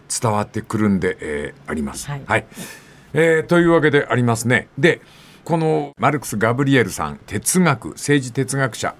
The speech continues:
Speaker 1: でありますけども、ドイツの方であります。
Speaker 2: はい。
Speaker 1: この方はイーユー、ヨーロッパ連合ということについて、対米、対アフリカ、対中東についても発言なさってます。この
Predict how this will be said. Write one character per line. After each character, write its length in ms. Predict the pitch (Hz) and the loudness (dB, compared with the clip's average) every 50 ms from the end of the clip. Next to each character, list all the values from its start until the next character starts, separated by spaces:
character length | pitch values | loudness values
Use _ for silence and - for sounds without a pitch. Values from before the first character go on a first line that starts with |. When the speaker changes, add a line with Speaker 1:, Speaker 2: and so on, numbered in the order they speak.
| - 101 | -10 -4
Speaker 1:
で 220 | 90 92 101 - | -2 -2 -2 -2
あ 80 | - 90 | -4 -6
り 80 | 87 85 | -6 -6
ま 140 | 85 85 | -6 -8
す 100 | - - | -10 -10
け 80 | - 85 | -12 -12
ど 120 | 71 71 | -12 -12
も、 60 | 69 69 - - | -14 -16 -16 -10
ド 160 | 92 87 - 139 | -2 2 4 4
イ 60 | - | 4
ツ 100 | - 104 | 2 -2
の 100 | 95 - | -4 -4
方 280 | - 76 - - 73 | -6 -8 -8 -6 -6
で 80 | 71 - | -6 -8
あ 60 | 82 - | -10 -12
り 80 | - | -14
ま 80 | - - | -16 -14
す。 100 | - - | -14 -10
Speaker 2:
は 60 | - | -4
い。 20 | |
Speaker 1:
こ 140 | - - 202 | 2 4 4
の 160 | 220 233 233 | 6 6 4
方 320 | 226 220 202 196 - 139 117 | 2 2 0 0 2 2 0
は 120 | 107 - - _ - | 0 -2 -4 _ 2
イ 60 | 147 | 4
ー 180 | 170 196 196 170 | 6 6 6 4
ユ 160 | 160 180 151 | 2 2 2
ー、 60 | 131 | 2
ヨ 180 | 123 139 170 190 | 4 4 6 6
ー 40 | 202 | 6
ロ 80 | 202 202 | 4 4
ッ 40 | 196 | 2
パ 180 | - - 180 | 2 0 0
連 260 | 165 180 185 196 185 160 | 2 4 4 4 4 4
合 200 | 131 123 113 110 | 4 4 2 2
と 140 | - 117 | 2 2
い 120 | 117 117 120 | 2 4 2
う 80 | 120 | 2
こ 120 | 110 127 120 | 2 0 0
と 120 | - 120 | 2 2
に 120 | 104 98 90 | 2 2 0
つ 200 | - - - 123 | -2 -2 -2 -2
い 80 | 107 | -2
て、 240 | - - 110 - - - - - - - - | 0 0 -2 -2 -2 -8 -20 -20 -20 -18 -10
対 340 | - - 160 170 175 175 160 | -2 2 4 6 6 6 6
米、 320 | 131 156 147 131 117 95 - - | 6 6 6 6 4 2 -6 -8
対 300 | - - 156 156 - - | 0 0 0 0 0 -2
ア 120 | - 110 120 | -2 -2 2
フ 120 | 113 170 | 2 2
リ 120 | 156 135 | 2 2
カ、 220 | 104 - - - - - - - - - | 0 -2 -4 -6 -6 -10 -20 -20 -12 -4
対 240 | - 185 185 160 | 2 2 2 2
中 340 | 117 - - - 175 196 196 190 | 0 -2 -2 0 2 2 2 4
東 180 | - 196 185 190 | 4 4 4 4
に 120 | 180 151 | 2 0
つ 120 | - - 202 | 0 2 2
い 80 | 196 | 2
て 120 | 143 214 220 | 6 6 6
も 160 | 208 170 - - | 6 4 0 -4
発 300 | - - 147 - - 143 | -6 -4 -4 -2 0 2
言 180 | 156 143 127 | 4 4 4
な 120 | 120 123 123 | 4 0 2
さ 140 | 123 156 151 | 2 0 0
っ 40 | |
て 100 | - - | 0 -2
ま 120 | 104 82 80 | -2 -2 -4
す。 100 | - - | -8 -4
こ 140 | - 107 104 | -2 0 2
の 160 | 101 92 | 2 0